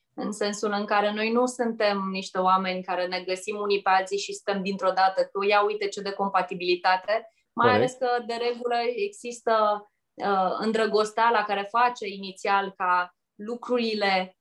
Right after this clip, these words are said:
Speaker 1: care nu sunt, știi, um, um, toate lucrurile alea mici pe care nu le vedem
Speaker 2: Observăm,
Speaker 1: în primă fază,
Speaker 2: da.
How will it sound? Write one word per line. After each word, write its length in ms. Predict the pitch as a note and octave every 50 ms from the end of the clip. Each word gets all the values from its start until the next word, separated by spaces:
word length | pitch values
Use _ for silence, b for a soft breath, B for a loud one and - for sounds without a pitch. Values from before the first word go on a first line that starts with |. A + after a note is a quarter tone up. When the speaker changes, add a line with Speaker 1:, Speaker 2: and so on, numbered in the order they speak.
| _ _ _ _
Speaker 1:
care 280 | - G#3+ G3 G3 G#3 G#3
nu 180 | G#3+ A3 A#3
sunt, 340 | A#3 - - A3 G3+ G3+ F#3+
știi, 400 | F#3 - - G#3 G3+ G3+ G3+ G3
um, 800 | G3 F#3+ F#3+ F#3 F#3 F#3 F3+ F3+ F3+ F3+ F3+ F#3 F#3 F#3+ F#3 _ -
um, 840 | - - F3+ F3+ F3 E3+ E3+ F3 F3 F#3 F#3 F#3+ G3 - - - -
toate 320 | - A3 A#3 A#3 C4 A#3
lucrurile 420 | A3+ A3+ A3+ - A#3+ A3 G#3+ G#3+ G#3
alea 220 | G#3 G#3 G3 G3+
mici 260 | G#3+ A3+ A3+ A3+ -
pe 120 | - G3 G3
care 260 | - F#3+ F#3+ F#3+ F#3+
nu 140 | G3+ G#3+ A3+
le 420 | A#3 A3+ A3 G#3+ G#3 G3+ G3 F#3 F#3
vedem 420 | G#3 G3+ F#3+ F3+ G3 G3+ A#3+ A#3+
Speaker 2:
Observăm, 220 | A#3+ - C3+ B2 A2+
Speaker 1:
în 40 |
primă 300 | G2+ A2+ A2 A2+ B2 - -
fază, 280 | - G3+ G#3 - F#3+ -
Speaker 2:
da. 220 | C4 C4+ - -